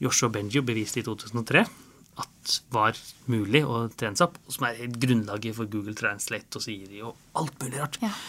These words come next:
Speaker 1: Og som Raymond Mooney ikke trodde gikk an å ha en hel setning,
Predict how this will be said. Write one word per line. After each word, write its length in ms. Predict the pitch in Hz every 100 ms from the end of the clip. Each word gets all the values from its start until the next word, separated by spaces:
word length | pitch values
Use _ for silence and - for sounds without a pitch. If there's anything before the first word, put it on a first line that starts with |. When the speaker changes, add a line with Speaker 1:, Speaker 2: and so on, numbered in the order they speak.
| - - - -
Speaker 1:
Og 100 | 127
som 160 | 131 117
Raymond 320 | 107 107 107
Mooney 240 | 104 104 107
ikke 200 | - -
trodde 400 | - 139 135 - 107
gikk 160 | - -
an 140 | 107
å 60 | 110 -
ha 100 | 92
en 100 | 104
hel 140 | - -
setning, 540 | - - - 247